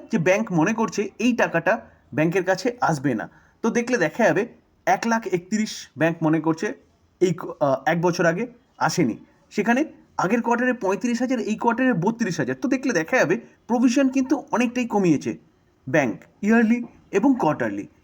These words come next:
এটা কিন্তু যে কোনো ব্যাংকের জন্য একটা গুড নিউজ। তাহলে কী হলো, যেখানে কোম্পানির প্রফিট এরকম হলো, তো দেখলে দেখা যাবে একটা অ্যাডজাস্টমেন্ট, যেখানে, যেখানে পাঁচ লাখ একটা কিন্তু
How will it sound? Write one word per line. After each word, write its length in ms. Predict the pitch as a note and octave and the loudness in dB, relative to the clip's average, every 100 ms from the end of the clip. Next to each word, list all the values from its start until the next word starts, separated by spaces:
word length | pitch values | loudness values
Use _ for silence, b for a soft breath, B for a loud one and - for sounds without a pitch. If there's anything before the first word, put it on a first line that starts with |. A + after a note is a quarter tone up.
| - | -4
এটা 140 | A#3 | 0
কিন্তু 200 | C#4 D4+ | 2 2
যে 120 | F3 G3+ | 2 0
কোনো 200 | B3+ F#3+ | 0 2
ব্যাংকের 320 | F3+ G3+ G#3 | 2 0 -2
জন্য 200 | G#3 G#3 | -2 -2
একটা 160 | G3+ | -2
গুড 200 | E3+ F3 | 0 2
নিউজ। 240 | D3+ B2+ - | 2 0 0
তাহলে 180 | G#3+ A#3+ - | -2 -2 -4
কী 140 | A#3+ | -2
হলো, 340 | F#3 D#3+ E3+ E3+ B B - | 2 2 2 -2 B B -2
যেখানে 280 | D#3 G3 G3 | 0 0 -2
কোম্পানির 360 | D#3 G3 G#3 | -2 -2 -4
প্রফিট 440 | - C3 - A3 - | -4 -4 -4 -6 -4
এরকম 300 | D3 E3+ G#3 | -2 -2 -2
হলো, 260 | G#3 A#3 - B B | -2 -2 -6 B B
তো 80 | G#3+ | 0
দেখলে 260 | F3+ F3+ F3+ | 0 2 0
দেখা 200 | C#3 G3 | 2 0
যাবে 140 | G3+ | 0
একটা 220 | F#3 F#3+ - | 0 -4 -2
অ্যাডজাস্টমেন্ট, 640 | - D3 E3 - B2+ A2+ | -4 0 -2 0 -2 0
যেখানে, 300 | D3 C#3+ G3 A3+ - b b _ _ | -2 -2 -2 -2 -8 b b _ _
যেখানে 300 | C#3 G3+ A3+ A3+ | -4 -2 -4 -2
পাঁচ 220 | D3+ E3 - | -2 -2 -4
লাখ 240 | B2 C3+ D#3+ - - | 0 0 0 -8 -14
একটা 220 | C3 C#3+ | -8 -6
কিন্তু 300 | - C#3 | -4 -4